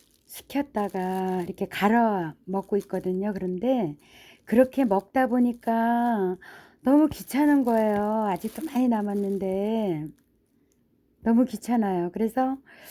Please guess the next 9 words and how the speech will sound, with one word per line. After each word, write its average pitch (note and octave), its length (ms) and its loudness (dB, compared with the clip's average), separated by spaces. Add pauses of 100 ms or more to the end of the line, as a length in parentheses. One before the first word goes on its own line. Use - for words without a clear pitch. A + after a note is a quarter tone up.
(520)
방법을 A#3+ 540 4
바꾼 A3+ 380 -4
거예요. G#3 720 0 (500)
어떻게 A#3 320 -2
바뀌었냐면, G#3 1000 0 (1200)
음, F#3 640 -6 (420)
여주 G#3 440 2
환 B3+ 340 -2
있죠? A#3+ 320 -4